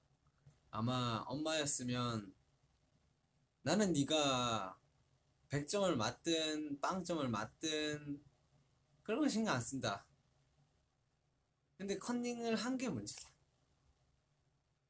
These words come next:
그건 잘못된 거였으니까. 근데 이, 이 얘기를 왜 하고 있지? 아무튼 부모님 성격이 그래요. 제가 어릴 때 뭘, 뭘 하든지 그냥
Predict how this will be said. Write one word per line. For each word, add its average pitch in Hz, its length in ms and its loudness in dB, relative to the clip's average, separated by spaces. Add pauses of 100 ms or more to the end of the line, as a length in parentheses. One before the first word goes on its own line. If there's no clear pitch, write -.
(1300)
그건 185 200 0
잘못된 123 460 -2
거였으니까. - 480 -6 (920)
근데 131 160 -2
이, 127 100 0
이 127 360 -2
얘기를 107 160 -4
왜 98 80 -6
하고 123 160 -6
있지? - 220 -16 (2250)
아무튼 127 220 -2
부모님 143 220 0
성격이 165 300 0
그래요. 104 260 -8 (220)
제가 135 400 0
어릴 156 240 0
때 147 260 0 (920)
뭘, 170 420 8
뭘 233 300 8
하든지 214 680 2
그냥 143 540 0